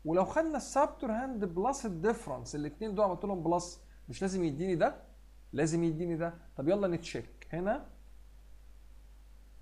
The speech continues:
التشيك بتاعي. هنقول كده سبترهاند، هنضيف عليه الديفرنس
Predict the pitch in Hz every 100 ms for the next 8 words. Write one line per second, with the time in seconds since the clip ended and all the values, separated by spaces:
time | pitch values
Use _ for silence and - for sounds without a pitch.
0 | - - - - 139 147 143 208 190 151
1 | 110 110 110 - - - - 170 214 -
2 | 143 117 117 - - - - - - -
3 | 185 214 233 233 311 320 - - - -
4 | - - 156 160 311 330 196 190 208 208
5 | - - 147 135 156 - 120 113 - -